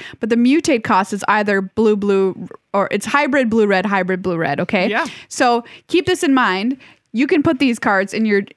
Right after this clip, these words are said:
Speaker 1: off-color decks, quote unquote, and they can still be good because this creature's mutatability is just bonkers, especially in a red-white spell cycling
Speaker 2: Yes.
Speaker 1: deck. So this creature was, I got back so many,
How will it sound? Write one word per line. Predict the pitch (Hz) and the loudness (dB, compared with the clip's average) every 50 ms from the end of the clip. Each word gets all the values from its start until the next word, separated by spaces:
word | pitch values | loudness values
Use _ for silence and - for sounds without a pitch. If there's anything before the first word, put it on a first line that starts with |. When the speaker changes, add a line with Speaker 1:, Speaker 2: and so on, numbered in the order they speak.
| _ - | _ -2
Speaker 1:
off-color | - 214 214 208 - - 240 208 196 196 | 0 0 0 0 -4 -6 -4 -4 -2 -2
decks, | 196 190 160 156 - - - - | -4 -4 -6 -6 -10 -14 -18 -14
quote | - - 220 202 180 | -10 -8 -6 -6 -6
unquote, | 180 196 - - 202 190 262 285 - - - - - - - - | -8 -8 -6 -4 -2 -2 -2 -4 -8 -14 -18 -20 -20 -20 -12 -6
and | - 214 220 220 214 | -4 -2 0 0 -2
they | 202 - 214 214 | -2 0 -2 -2
can | 196 220 214 | 0 -2 -4
still | - - 233 220 208 | -2 0 0 0 0
be | 190 196 | 0 -2
good | - 202 185 160 180 | 0 -2 -2 -2 -2
because | - 214 - 269 233 226 | -6 -2 0 0 0 2
this | 269 311 - | 0 -2 -2
creature's | - - 330 285 311 294 247 240 220 | 0 0 0 2 2 0 0 0 2
mutatability | 220 233 220 220 240 220 208 202 202 202 196 196 190 | 0 0 2 2 0 0 2 2 2 2 2 2 2
is | 190 190 202 208 - - - - 202 | 2 0 -2 -4 -4 -8 -14 -12 -6
just | - - 233 208 175 202 | -2 0 0 0 -2 -4
bonkers, | 190 214 202 214 196 190 190 185 180 196 - - - - 262 - | -2 0 0 0 0 -2 -2 -2 -2 -2 -4 -8 -14 -12 -4 -4
especially | 220 - - - 226 233 - - 233 214 208 196 - | -4 -4 0 0 0 0 0 0 0 0 2 2 0
in | 196 202 190 | 0 0 0
a | |
red-white | 185 196 196 190 190 190 185 175 175 | 0 0 0 0 2 0 0 -2 -4
spell | - - 214 190 180 185 | -4 -2 -2 0 0 -2
cycling | - - 202 190 196 180 | -2 -4 -4 -2 0 0
Speaker 2:
Yes. | 180 180 170 | -2 -2 -2
Speaker 1:
deck. | - - 180 - - | -4 -6 -6 -6 -8
So | - - 208 196 180 190 - _ - - - - - - _ - | -4 -2 0 0 0 -2 -6 _ -20 -20 -20 -20 -20 -20 _ -4
this | 240 240 - | -4 -4 -2
creature | - - 262 - 254 | 0 -2 -2 0 0
was, | 214 202 190 - - - - - - | 0 0 -2 -6 -12 -20 -18 -8 -4
I | 233 233 | -4 -2
got | 226 254 269 254 - | 0 0 0 0 0
back | 262 220 214 214 - - _ _ _ _ - | 0 0 0 -4 -8 -18 _ _ _ _ -14
so | - - - 302 349 415 | -6 -2 0 0 2 2
many, | 392 277 240 226 214 | 0 0 0 0 -2